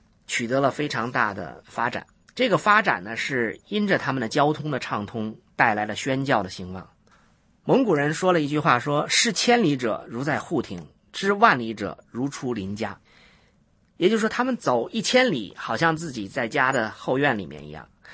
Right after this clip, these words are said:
走一万多里，只是到邻居家串了一个门儿。可见蒙古人的心胸啊，非常的豁达、博-，啊，宽广。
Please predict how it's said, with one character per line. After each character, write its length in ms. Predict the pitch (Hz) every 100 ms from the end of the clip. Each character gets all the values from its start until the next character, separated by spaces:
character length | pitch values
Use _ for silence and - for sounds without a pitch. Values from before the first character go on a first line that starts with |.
| -
走 280 | - 135 135
一 180 | 180
万 240 | 233 202 160
多 140 | 165
里， 200 | 131 98 _ _ - _ _ _ _
只 160 | - 113
是 160 | 165
到 160 | 160 143
邻 240 | 117 123
居 140 | 165 147
家 180 | 135 131
串 240 | - 143
了 60 | 110
一 100 | 117
个 80 |
门 100 | 110
儿。 220 | 90 101 - _ _ _ _
可 180 | - 113
见 300 | 113 165 117 - _ _
蒙 240 | 110 123 135
古 120 | 101
人 140 | 98
的 80 | 110
心 260 | - 147 131
胸 220 | 127 120
啊， 140 | 95
非 220 | - 135 127
常 260 | 110 104
的 240 | 104 90 - _ _ _ _
豁 300 | _ - 135
达、 260 | 104 85 - _ _ _ _ -
博-， 280 | 101 113 -
啊， 320 | 113 98 98 _ _
宽 240 | - 143 143
广。 200 | 85